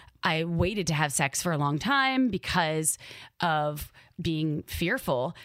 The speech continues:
So when I started having any sort of experience with boys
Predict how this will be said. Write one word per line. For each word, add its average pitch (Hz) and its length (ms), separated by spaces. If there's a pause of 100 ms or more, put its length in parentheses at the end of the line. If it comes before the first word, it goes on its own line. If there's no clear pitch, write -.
So 208 260
when 185 160
I 165 120
started 185 760 (200)
having 160 760 (480)
any 175 180
sort 180 180
of 175 60
experience 180 880
with 160 480 (260)
boys 170 800